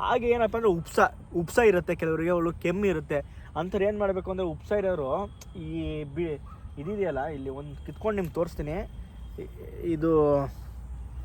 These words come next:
ಒಂದ್ ಸ್ವಲ್ಪ ಒಣಗಿಸ್ಬೇಕು, ಅಂದ್ರೆ ಈ ನೆರಳಲ್ಲೇ ಒಣಗಿಸ್ಬಿಟ್ಟು ಇದನ್ನ ಪೌಡ್ರು ಮಾಡಿ ಒಂದ್ ಸ್ವಲ್ಪ ಕುಡಿದ್ರೆ ಏನಪ್ಪ ಆಗುತ್ತೆ ಅಂದ್ರೆ, ಹಾಲಿನ ಜೊತೆ ಬೆರೆಸಿ ಕುಡಿದ್ರೆ ಒಂದು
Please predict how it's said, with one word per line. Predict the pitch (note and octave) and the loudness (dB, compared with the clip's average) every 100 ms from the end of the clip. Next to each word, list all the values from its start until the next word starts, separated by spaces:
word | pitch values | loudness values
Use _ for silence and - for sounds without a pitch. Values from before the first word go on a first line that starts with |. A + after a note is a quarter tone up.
| G3 | -2
ಒಂದ್ | E3 | 4
ಸ್ವಲ್ಪ | G#3 - | 4 8
ಒಣಗಿಸ್ಬೇಕು, | A3 E3 F#3 A3+ A#3 F#3+ D#3+ - D#3 | 8 8 6 6 8 8 6 2 0
ಅಂದ್ರೆ | E3 A3+ | 4 4
ಈ | |
ನೆರಳಲ್ಲೇ | A3 F3 F#3+ A#3+ A3+ | 6 8 10 10 10
ಒಣಗಿಸ್ಬಿಟ್ಟು | F3 E3+ F#3+ - F#3 D#3 E3 | 10 8 4 2 4 6 4
ಇದನ್ನ | D#3+ E3 | 4 2
ಪೌಡ್ರು | D3+ D#3+ F#3 G#3+ | 4 8 10 8
ಮಾಡಿ | F#3 D3+ C3+ D#3 | 6 4 2 0
ಒಂದ್ | G#3+ - - - - - | -4 -10 -16 -16 -14 2
ಸ್ವಲ್ಪ | - E3+ F3 C#3+ - - - - - - - | 4 6 4 2 -12 -14 -14 -14 -16 -14 4
ಕುಡಿದ್ರೆ | G3+ B3 F#3+ D3+ F3 A3+ - | 8 8 8 8 8 4 0
ಏನಪ್ಪ | E3+ G3+ G#3 G3 | 2 4 6 6
ಆಗುತ್ತೆ | F#3+ F3 F3 | 6 6 2
ಅಂದ್ರೆ, | F3+ G3+ E3 | 2 4 4
ಹಾಲಿನ | D3+ F3 A3 | 6 4 4
ಜೊತೆ | G3+ G3 | 2 2
ಬೆರೆಸಿ | F#3+ E3+ F3+ G#3+ | 2 0 0 -2
ಕುಡಿದ್ರೆ | F#3+ F3 E3+ G#3+ - | 0 0 2 2 0
ಒಂದು | D#3 D#3+ D#3 C#3 A#2+ | -4 -2 0 0 -2